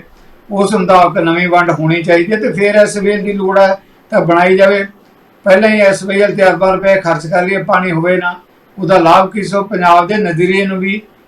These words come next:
ਵੇਖਣ ਦੀ ਲੋੜ ਹੈ। ਬੇਸ਼ੱਕ ਮਾਮਲਾ ਸੁਪਰੀਮ ਕੋਰਟ 'ਚ ਹੈ, ਸੁਪਰੀਮ ਕੋਰਟ ਵੀ ਲਗਾਤਾਰ ਕਹਿ ਰਿਹਾ ਕੇਂਦਰ ਨੂੰ ਕਿ ਇਸ ਮਾਮਲੇ 'ਚ ਲੈ ਕੇ ਜਿਹੜਾ ਗਾ,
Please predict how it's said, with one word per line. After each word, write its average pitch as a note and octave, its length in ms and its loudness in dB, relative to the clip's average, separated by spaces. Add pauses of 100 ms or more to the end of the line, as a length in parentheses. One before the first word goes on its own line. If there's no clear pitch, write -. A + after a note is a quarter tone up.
(140)
ਵੇਖਣ F3 360 -2
ਦੀ G3 80 -4
ਲੋੜ F3+ 260 0
ਹੈ। G3 60 4
ਬੇਸ਼ੱਕ F#3 320 -4
ਮਾਮਲਾ E3+ 480 0 (360)
ਸੁਪਰੀਮ F#3+ 540 -2
ਕੋਰਟ F#3+ 300 -2
'ਚ G#3+ 40 0
ਹੈ, F#3 100 4
ਸੁਪਰੀਮ F3+ 440 -6
ਕੋਰਟ F#3 220 -4
ਵੀ F#3+ 80 -2
ਲਗਾਤਾਰ E3+ 460 0
ਕਹਿ F3 240 0
ਰਿਹਾ F3 120 2
ਕੇਂਦਰ E3 380 -2
ਨੂੰ E3 140 -8 (560)
ਕਿ F#3 80 -4
ਇਸ E3 200 -4
ਮਾਮਲੇ E3+ 720 -2
'ਚ E3+ 140 -8
ਲੈ E3 180 2
ਕੇ D#3+ 160 -4
ਜਿਹੜਾ E3 160 0
ਗਾ, D#3 220 -4